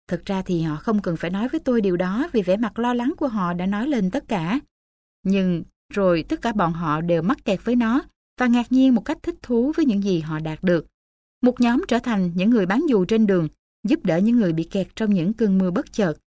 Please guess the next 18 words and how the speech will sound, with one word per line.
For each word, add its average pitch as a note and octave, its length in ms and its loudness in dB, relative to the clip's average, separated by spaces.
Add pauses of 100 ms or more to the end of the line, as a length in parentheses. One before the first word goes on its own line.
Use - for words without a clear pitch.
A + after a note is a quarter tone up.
(400)
Nhóm G3+ 180 0
khác D4+ 280 -6
thiết E4+ 180 -4
lập G#3+ 180 -2
một E3+ 200 -4
quầy F3+ 220 0
hẹn E3+ 180 -4
hò E3 260 -4
tốc - 240 -6
độ E3 220 2
ứng C4+ 160 -2
khẩu G3 440 -2
ở G3+ 120 -2
một G3 260 0
quán C4+ 140 0
rượu E3+ 200 0
địa D#3+ 160 -2
phương. A3 280 2